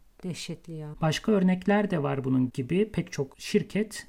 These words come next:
Speaker 2: dünyanın geri kalanındaki tohumlara, insanların üretmiş olduğu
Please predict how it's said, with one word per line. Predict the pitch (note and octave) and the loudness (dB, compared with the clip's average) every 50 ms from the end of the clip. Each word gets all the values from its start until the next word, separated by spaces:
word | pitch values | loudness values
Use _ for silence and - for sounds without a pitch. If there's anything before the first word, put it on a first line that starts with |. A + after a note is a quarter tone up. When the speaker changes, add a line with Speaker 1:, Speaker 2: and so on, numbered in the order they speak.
| A3+ _ - | -12 _ 2
Speaker 2:
dünyanın | F#3+ G3 G3 F#3 F3 D#3+ D#3 D3+ C#3+ | 4 4 4 4 4 2 2 2 2
geri | - F3 F#3 G3 | 2 0 0 0
kalanındaki | - - F3+ D#3 D3+ C#3+ C#3 C3+ C3+ C3 - - F3+ F3+ - - | 0 0 0 2 2 2 2 2 0 -4 -4 -6 -10 -10 -10 -10
tohumlara, | - - F#3+ - - F3 D#3+ D3+ D3+ C#3+ C3+ C3 C3 C#3 D#3+ F3 E3 - - | -4 -4 -4 -2 -2 -2 -2 0 0 -2 -2 -2 -4 -4 -6 -6 -8 -8 -2
insanların | E3+ F3 E3 - - F3 E3 D#3+ D#3 D#3 C#3 - | 0 0 0 0 0 -2 0 0 0 -2 -2 0
üretmiş | D3 D#3 D3+ D3+ - - D4 C#4 - - | 0 0 0 -2 -2 -2 -2 -2 -4 -8
olduğu | - - E3 D3+ D3+ C3+ - - D3 C#3 C#3 C3 C3 | -4 -2 -2 0 -2 -2 -2 0 2 2 2 0 -2